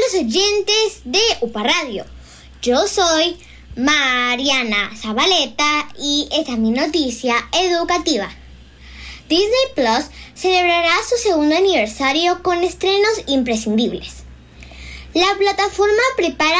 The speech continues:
una gran fiesta a nivel global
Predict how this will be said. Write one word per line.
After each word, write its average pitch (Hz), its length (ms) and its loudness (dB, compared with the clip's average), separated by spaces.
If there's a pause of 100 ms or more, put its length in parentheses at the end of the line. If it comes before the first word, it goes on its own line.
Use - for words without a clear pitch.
(100)
una 370 240 4 (100)
gran 349 240 2
fiesta 311 420 0 (120)
a 247 100 0
nivel 214 380 2
global 247 400 2